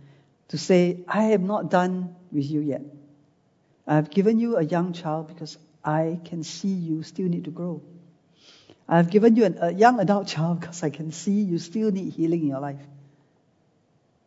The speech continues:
And you know, as I, even as I reflect on this sermon, I realize that our Heavenly Father loves us so much that He never gives up on us. He never.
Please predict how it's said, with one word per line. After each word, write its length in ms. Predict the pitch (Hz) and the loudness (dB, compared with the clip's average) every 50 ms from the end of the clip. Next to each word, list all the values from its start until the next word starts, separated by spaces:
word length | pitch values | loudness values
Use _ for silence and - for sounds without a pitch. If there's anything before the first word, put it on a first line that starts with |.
| _ _ _ _ _ _ _ _ _ _ - | _ _ _ _ _ _ _ _ _ _ 2
And 140 | - 196 214 | 6 8 10
you 80 | 220 240 | 10 10
know, 400 | 269 320 339 311 302 - - - - - _ _ _ _ _ _ _ | 10 10 8 8 4 0 -10 -20 -20 -20 _ _ _ _ _ _ _
as 160 | - 202 202 - | 8 8 10 10
I, 100 | 220 214 | 8 8
even 180 | 220 302 294 | 8 8 6
as 140 | 262 202 - | 4 4 6
I 60 | 196 | 4
reflect 320 | 180 180 180 170 - 220 - | 4 2 2 2 2 2 2
on 80 | 180 | 0
this 120 | 185 190 - | -4 -4 -2
sermon, 320 | - 180 175 175 185 175 | 0 0 0 0 0 -2
I 40 | 165 | -2
realize 400 | 170 185 196 202 233 247 233 - | -2 0 2 4 4 2 2 0
that 160 | 214 - - - | -4 -6 -4 -2
our 180 | 165 160 160 | -2 -2 -2
Heavenly 520 | 160 156 - 190 185 196 220 226 247 247 254 | -2 -2 0 0 2 4 6 8 8 8 6
Father 500 | 247 - 180 175 185 185 202 233 262 262 - - - - - _ _ _ _ _ _ _ _ _ _ _ _ _ _ - - _ - | 6 4 2 2 4 2 2 0 0 -2 -8 -18 -20 -20 -20 _ _ _ _ _ _ _ _ _ _ _ _ _ _ -20 -20 _ 0
loves 320 | 170 175 202 214 214 214 | 4 8 8 8 8 6
us 160 | 220 202 208 - | 2 0 0 -2
so 180 | - 208 202 | -2 -2 0
much 340 | 196 190 190 214 - - - - _ _ _ _ _ _ _ | 0 0 0 -2 -4 -10 -20 -20 _ _ _ _ _ _ _
that 100 | - 180 | -4 -4
He 180 | 170 175 196 180 | -2 0 0 0
never 440 | 180 185 202 208 202 240 233 233 | 2 4 4 4 4 4 2 2
gives 300 | 220 170 - 190 175 - | 2 -2 -4 -6 -6 -4
up 140 | 185 180 175 | -6 -6 -6
on 120 | 156 147 165 | -6 -8 -6
us. 320 | 165 156 147 - - - - _ _ _ _ _ _ _ _ _ _ | -8 -8 -10 -12 -18 -20 -20 _ _ _ _ _ _ _ _ _ _
He 180 | _ - 190 | _ -2 0
never. 380 | 185 196 202 202 233 226 175 131 | 2 2 2 2 0 0 -2 -2